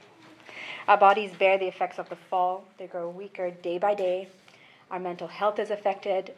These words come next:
Depression presses harder. Infertility hurts deeper. Chronic illness makes us groan. It causes us great anxiety. And it affects our physical health too. Yet,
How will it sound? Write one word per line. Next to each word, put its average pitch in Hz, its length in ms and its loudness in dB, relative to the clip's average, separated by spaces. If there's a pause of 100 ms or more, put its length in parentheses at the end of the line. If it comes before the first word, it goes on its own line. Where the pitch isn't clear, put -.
(100)
Depression 185 480 -2
presses - 300 -6
harder. 220 580 8 (640)
Infertility 180 720 2
hurts 254 340 4
deeper. 226 520 8 (240)
Chronic 175 420 0
illness 180 340 -4
makes 175 220 -8
us 175 160 -6
groan. 226 500 6 (640)
It - 100 -10
causes 208 560 6
us 175 300 2
great 170 260 2
anxiety. 170 540 -4 (500)
And 208 180 4
it 202 140 2
affects 180 320 2
our - 80 -6
physical 170 400 -2
health - 340 -6
too. - 180 -8 (1200)
Yet, 214 380 8